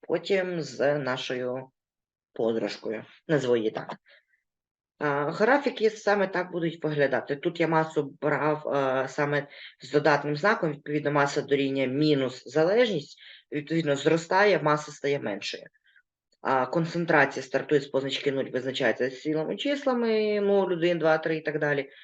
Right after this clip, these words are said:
Енергія теж з нуля стартує і збільшується, відповідно. А, м, якщо говорити про від'ємну енергію, то ми просто, якщо енергія стає від'ємною, то ми будемо розглядати вже собаку як кота.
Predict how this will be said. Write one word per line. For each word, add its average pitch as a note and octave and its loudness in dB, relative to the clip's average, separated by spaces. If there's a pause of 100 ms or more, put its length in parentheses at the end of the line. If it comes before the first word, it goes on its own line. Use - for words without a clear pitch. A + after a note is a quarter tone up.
(240)
Енергія C#3+ 4 (760)
теж C#3 4
з B2+ -6
нуля C#3 4
стартує B2 -6
і - -8
збільшується, G#3 0
відповідно. E3+ 0 (400)
А, D3 4
м, D3+ -2 (320)
якщо E3+ 2
говорити D#3+ 2
про D#3 4
від'ємну D3+ 0
енергію, D3+ -2
то B2 0 (160)
ми C#3+ 0
просто, C#3+ 4 (680)
якщо D3 0
енергія E3 4
стає D#3+ 4
від'ємною, E3 -2
то C#3 0
ми D3+ -4
будемо D#3 0
розглядати C3 -4
вже C#3 0 (380)
собаку D3 0
як C3+ 0
кота. A#2+ -4